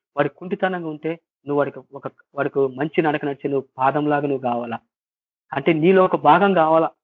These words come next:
ఆత్మీయంగా అర్థం చేసుకోవాలా. నీలో నీ ప్రభు ఉన్నాడు, ప్రభువులో వాడు కూడా ఒక భాగం కావాలా, ఒక అవయవం కావాలా, ఒక అవయవం లాగా ప్రభులో తయారు కావాలా అనే విషయం మనం అర్థం చేసుకుంటున్నాం. చూడండి, తర్వాత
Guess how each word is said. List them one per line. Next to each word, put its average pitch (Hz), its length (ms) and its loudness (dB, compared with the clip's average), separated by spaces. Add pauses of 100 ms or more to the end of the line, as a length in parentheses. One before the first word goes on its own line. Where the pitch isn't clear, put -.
(380)
ఆత్మీయంగా 170 340 0
అర్థం 165 220 -2
చేసుకోవాలా. 165 440 -2
నీలో 170 220 0
నీ 170 120 0
ప్రభు 160 320 2
ఉన్నాడు, 160 360 0 (320)
ప్రభువులో 220 380 4
వాడు 180 300 0
కూడా 190 140 -6
ఒక 156 160 -14
భాగం 147 340 -4
కావాలా, 123 360 -12 (160)
ఒక 127 120 -14
అవయవం 147 380 -2
కావాలా, 120 400 -14 (520)
ఒక 131 120 -8
అవయవం 147 320 0
లాగా 147 140 -2
ప్రభులో 147 360 -2
తయారు 135 320 -2
కావాలా 123 460 -8
అనే 127 140 -16
విషయం 131 280 -8 (300)
మనం 127 80 -6
అర్థం 127 260 -2
చేసుకుంటున్నాం. 117 420 -6 (640)
చూడండి, 123 260 0 (560)
తర్వాత 156 320 2